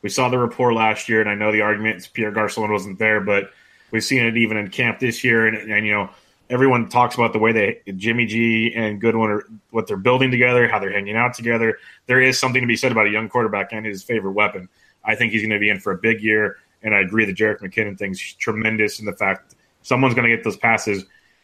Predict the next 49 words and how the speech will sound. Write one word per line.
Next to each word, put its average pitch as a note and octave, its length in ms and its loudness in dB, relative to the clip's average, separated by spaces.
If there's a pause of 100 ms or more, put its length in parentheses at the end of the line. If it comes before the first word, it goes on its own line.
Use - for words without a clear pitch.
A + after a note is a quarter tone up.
(100)
Definitely A2+ 280 -2
could G2 100 -8
be G2 100 -4
Goodwin, G2 360 0
so G2 220 -2
I G2 80 0
think F#2+ 160 -10
he's G2 160 -6
in F#2 80 -6
for G2 140 -8
a E2+ 40 -8
big, G2 300 -2
big G2 160 -4
year, G2 380 -2 (400)
and G#2+ 80 -2
that's G#2+ 120 0
the G#2 60 -6
guy G#2 240 4
I A2 40 4
had G2+ 200 0
down. F#2+ 300 -2 (600)
Um, G#2 560 2 (840)
give C#3 140 0
me D#3+ 80 4
a C#3 60 2
guy C3+ 240 4
that B2+ 140 2
maybe, B2+ 260 2
you A#2+ 380 -2
know, A2+ 440 0
ranked A2+ 340 -2 (160)
around A2 340 -2 (400)
between, G#2+ 380 -4
like, F#2+ 180 -10
say, G2+ 280 -2 (100)
twelfth B2 420 2
and G#2 280 -6
eighteenth A#2 500 -2
or G#2+ 80 -4
so G#2 400 2 (460)
that A#2 140 2
you A2+ 100 4
think A#2 180 0
can A2+ 100 -4
be G#2+ 100 2
a G#2 60 0
top A2 260 0
ten G#2+ 160 -4
back. G2+ 220 0